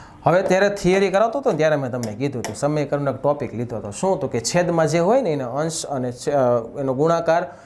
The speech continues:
અ, ઉપર નીચે કરી નાખવાનો, બરોબર? એટલે કે અહીંયા છેદમાં શું દેખાય છે? તો કે વર્ગમૂળ, અ,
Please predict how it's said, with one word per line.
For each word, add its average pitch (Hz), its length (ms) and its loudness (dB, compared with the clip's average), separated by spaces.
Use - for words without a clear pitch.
અ, 143 60 -2
ઉપર 165 260 -2
નીચે 135 240 -4
કરી 151 220 0
નાખવાનો, 107 420 -6
બરોબર? 247 340 0
એટલે - 460 -8
કે 143 100 0
અહીંયા 135 120 4
છેદમાં 160 420 0
શું 202 180 -2
દેખાય 156 300 0
છે? 147 140 -4
તો 143 140 -4
કે 131 100 -4
વર્ગમૂળ, 147 680 0
અ, 135 60 -2